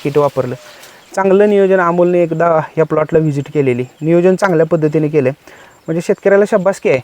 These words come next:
की, अ, आर्थिक परिस्थिती जोखमीची असताना देखील अमोल आत्ता मला म्हणले, अ, अमोल मोहिते, की मी त्यांना म्हणलं, "तुम्ही किट न्या, पैसे परत द्या, वापरून बघा आणि रिझल्ट आल्यावर सांगा."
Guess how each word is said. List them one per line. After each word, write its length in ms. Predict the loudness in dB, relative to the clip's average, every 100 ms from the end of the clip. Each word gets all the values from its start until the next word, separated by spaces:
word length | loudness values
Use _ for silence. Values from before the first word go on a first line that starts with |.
| -8 _ _ _ _
की, 340 | -2 0 -2 -4 _
अ, 120 | -2 0 2 2 2 0 0 -2
आर्थिक 400 | -4 -4 -4 -8 -2
परिस्थिती 520 | 0 0 -4 -8 -6
जोखमीची 480 | -4 -4 -4 -4 -2
असताना 340 | -4 -2 -2 -2
देखील 280 | -2 -2
अमोल 380 | -2 -2 -2 -2 -4
आत्ता 240 | -6 -8
मला 180 | -6 -4
म्हणले, 540 | -4 -4 -4 -2 -2 -2
अ, 60 | -4 -6 -6
अमोल 220 | -4 -2
मोहिते, 300 | -4 -4 -8 -10 -20 -20 -6
की 80 | -2
मी 120 | 0
त्यांना 260 | 0 0 0
म्हणलं, 260 | 2 0
"तुम्ही 200 | 0 -2 0
किट 140 | -2 0
न्या, 200 | 0 2
पैसे 320 | 0 2 0
परत 260 | 2 2
द्या, 240 | 2 0 -2 -4 -20 -4
वापरून 400 | -2 0 2 2
बघा 200 | 2 2
आणि 180 | 0 0
रिझल्ट 260 | 2 2 2
आल्यावर 260 | 2 2
सांगा." 300 | 2 -2 -2